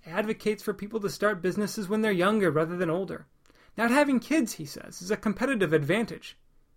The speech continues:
Morgan Housel said that few stakeholders is part of being Elon Musk or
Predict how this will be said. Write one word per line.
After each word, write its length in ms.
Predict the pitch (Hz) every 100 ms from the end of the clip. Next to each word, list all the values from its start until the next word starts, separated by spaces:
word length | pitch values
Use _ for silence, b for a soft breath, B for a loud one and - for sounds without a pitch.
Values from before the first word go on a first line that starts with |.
| _ _ _ _ _ B B 190
Morgan 320 | 269 269 226
Housel 520 | 156 196 247 170 135
said 320 | - 170 175
that 180 | 185 190 B -
few 360 | - 233 302
stakeholders 760 | 302 - 175 - 180 185 220 220
is 160 | 208
part 340 | - - 262 247
of 140 | 185
being 280 | 254 240 220
Elon 320 | 254 233 220
Musk 360 | 277 - - 190
or 320 | 214 214